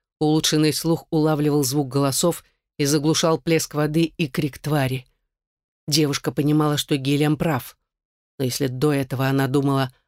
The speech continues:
о разболевшемся бедре и о том, что с ним не перепрыгнет, то теперь задача усложнялась.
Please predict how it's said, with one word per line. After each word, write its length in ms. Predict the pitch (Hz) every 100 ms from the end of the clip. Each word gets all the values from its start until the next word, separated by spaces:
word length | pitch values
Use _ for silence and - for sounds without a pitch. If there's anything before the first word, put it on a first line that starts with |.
| _
о 80 | 147
разболевшемся 720 | 147 139 147 156 - 139 156
бедре 480 | 135 127 139 180 151
и 20 |
о 100 | 135
том, 200 | 156 143
что 140 | -
с 100 | 139
ним 180 | 156 147
не 80 | 147
перепрыгнет, 640 | 143 143 196 214 156 143 _ _ _ _ _
то 80 | 170
теперь 420 | - - 214 160
задача 420 | 135 147 151 -
усложнялась. 760 | 135 - 131 127 123 127 -